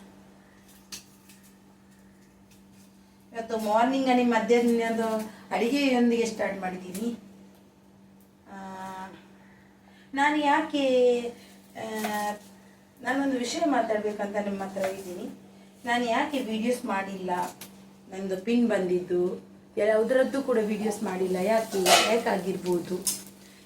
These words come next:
ಯಾಕಂದರೆ ಮಕ್ಕಳು ಮನೆಯಲ್ಲಿದ್ದಾರೆ, ಮಾಡಲಿಕ್ಕೆ ಟೈಮ್ ಸಿಕ್ಕಿಲ್ಲ. ಆ, ಟೈಮ್ ಯಾಕೆ ಸಿಕ್ಕಿಲ್ಲ ಅಂದರೆ,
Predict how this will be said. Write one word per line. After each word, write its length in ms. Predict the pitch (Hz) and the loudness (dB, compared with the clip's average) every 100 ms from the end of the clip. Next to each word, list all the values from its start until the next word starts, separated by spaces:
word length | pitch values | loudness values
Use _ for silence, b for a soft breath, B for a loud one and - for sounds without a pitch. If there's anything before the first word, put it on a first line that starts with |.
| - | -8
ಯಾಕಂದರೆ 640 | 202 202 190 185 185 180 | -4 -2 -2 -2 -2 -2
ಮಕ್ಕಳು 300 | 185 - 196 | -2 -2 -2
ಮನೆಯಲ್ಲಿದ್ದಾರೆ, 680 | 185 180 175 175 165 170 175 170 - 180 | 0 0 0 -2 -4 -2 -2 -4 -6 -6
ಮಾಡಲಿಕ್ಕೆ 420 | 175 170 175 180 | -6 -6 -6 -6
ಟೈಮ್ 300 | 175 185 196 | -6 -6 -6
ಸಿಕ್ಕಿಲ್ಲ. 460 | - - 180 170 170 | -8 -10 -8 -6 -6
ಆ, 1800 | 175 - - - - - - - - - - 202 196 196 196 196 190 | -8 -14 -20 -20 -20 -20 -20 -20 -20 -20 -10 -8 -6 -6 -6 -4 -4
ಟೈಮ್ 360 | 190 208 240 269 | -4 -2 0 0
ಯಾಕೆ 200 | 247 240 | 0 -2
ಸಿಕ್ಕಿಲ್ಲ 440 | - 220 233 226 | -2 -2 0 0
ಅಂದರೆ, 540 | 220 214 220 214 208 | 2 0 0 0 -2